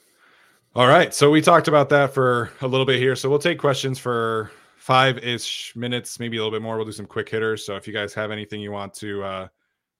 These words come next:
get off the, uh, get off your chest, feel free and do so. We always appreciate super chats, and, uh,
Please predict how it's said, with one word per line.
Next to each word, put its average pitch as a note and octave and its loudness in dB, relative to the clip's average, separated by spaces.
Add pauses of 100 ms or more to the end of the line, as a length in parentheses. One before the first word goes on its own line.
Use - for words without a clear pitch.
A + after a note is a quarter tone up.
(180)
get G#2 -8
off G2 -8
the, F#2+ -12
uh, F#2+ -16
get G2 -10
off G2 -10
your F#2+ -8
chest, C#3 -6
feel A2 -8
free G2+ -8
and F#2+ -14
do G#2 -10
so. C#3+ -6
We B2+ -6
always G2 -8
appreciate F#2+ -12
super G#2+ -12
chats, A2 -8
and, F#2 -14
uh, F2 -14